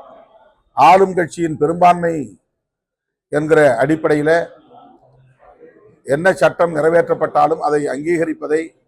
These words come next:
குடியரசுத் தலைவர் தன்னுடைய கடமையாக கருதினால், அரசமைப்பு சட்டம் கேலிக்கூத்தாகிவிடும்.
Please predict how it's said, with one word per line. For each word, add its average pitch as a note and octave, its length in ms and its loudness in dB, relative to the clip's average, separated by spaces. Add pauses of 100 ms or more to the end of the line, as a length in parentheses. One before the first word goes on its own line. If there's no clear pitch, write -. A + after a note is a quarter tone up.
(920)
குடியரசுத் E3 460 -2
தலைவர் D#3 280 0
தன்னுடைய C#3 340 0
கடமையாக D3 420 0
கருதினால், B2 640 -6 (800)
அரசமைப்பு D#3+ 480 -2
சட்டம் E3+ 540 -4
கேலிக்கூத்தாகிவிடும். A#2+ 880 -6